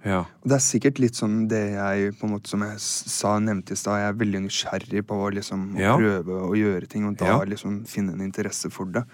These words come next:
Speaker 1: Ja.
Speaker 2: Ehm, så jeg gjør jo kanskje det i underbevisstheten, da.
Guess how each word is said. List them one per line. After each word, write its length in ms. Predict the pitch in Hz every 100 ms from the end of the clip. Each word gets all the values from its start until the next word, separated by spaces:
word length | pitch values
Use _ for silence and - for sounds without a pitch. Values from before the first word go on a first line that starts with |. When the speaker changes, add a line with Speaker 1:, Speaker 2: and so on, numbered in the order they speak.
| -
Speaker 1:
Ja. 140 | 113 143 - - -
Speaker 2:
Ehm, 520 | 107 104 101 104 104 110 - _ _ _ _ _ _ _ _ _ _ _ _ -
så 140 | - 139
jeg 200 | 123 117
gjør 220 | 104 95 110
jo 160 | 131 135 - -
kanskje 340 | - 147 127 101
det 120 | 101 104
i 100 | 117
underbevisstheten, 920 | 104 95 95 - - 98 95 - -
da. 100 | 170